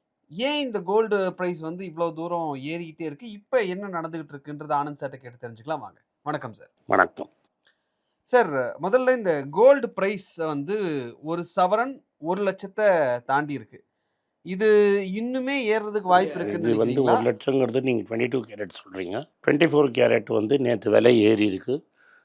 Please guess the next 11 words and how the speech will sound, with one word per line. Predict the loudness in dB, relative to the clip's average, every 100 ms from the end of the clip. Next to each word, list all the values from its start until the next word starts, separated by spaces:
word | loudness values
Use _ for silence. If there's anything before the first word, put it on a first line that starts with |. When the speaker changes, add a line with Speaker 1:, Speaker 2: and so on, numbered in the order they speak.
| _
Speaker 2:
ஒரு | 0 2 2
லட்சத்தி | 0 -4 -2
முப்பத்தி | -4 -2 -2 -2 0 2
ஆறாயிரம் | 4 4 2 0
ரூபாய் | 0 -2
கிட்ட | -4 -8
போயிடுச்சு. | -10 -10 -10 -14 -20 _ _ _ _ _ _ _ _ _ _ _ _ _ _ -8
ஒரு | -6 -4
லட்சத்தி | -4 -6 -10 -8 -8
முப்பத்தாறாயிரம் | -6 -8 -10 -10 -4 -2 0 0 -2
ரூபாய். | -4